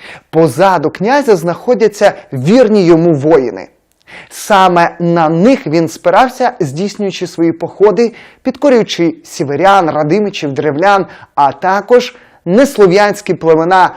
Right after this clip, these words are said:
Меря, Чуді, Весь. Зверніть увагу на його поставу.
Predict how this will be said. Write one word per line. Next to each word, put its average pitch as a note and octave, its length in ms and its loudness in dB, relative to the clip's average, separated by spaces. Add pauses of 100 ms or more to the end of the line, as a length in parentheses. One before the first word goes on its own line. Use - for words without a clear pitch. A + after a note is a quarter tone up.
(140)
Меря, G#3 560 -2
Чуді, F3 420 -2
Весь. - 420 -4 (720)
Зверніть F#3+ 460 -2
увагу F#3+ 300 0
на F3 100 0
його E3 340 2
поставу. B2 680 -6